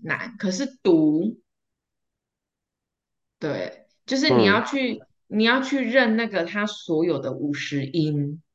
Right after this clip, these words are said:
Speaker 1: 可是也许在读的时候，我，我要有汉字的地方很简单。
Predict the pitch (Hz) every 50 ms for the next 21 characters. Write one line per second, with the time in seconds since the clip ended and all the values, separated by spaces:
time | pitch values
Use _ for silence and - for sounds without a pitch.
0 | _ _ _ _ _ _ _ _ _ _ _ _ - - 165 208 269 285 262 220
1 | 233 226 - 214 170 214 233 233 220 - - - 175 160 165 170 202 202 196 -
2 | 170 156 165 196 185 160 135 113 - - _ _ _ _ _ _ _ _ _ _
3 | _ _ _ _ _ _ _ _ _ _ - - - - _ - 180 185 214 233
4 | 233 220 220 - - - - _ _ _ _ _ _ _ _ - 214 214 190 -
5 | - - - 330 269 240 226 233 302 285 202 190 175 - 208 190 165 165 170 156
6 | 151 156 156 - 170 139 147 131 151 135 131 131 - - 120 71 - - -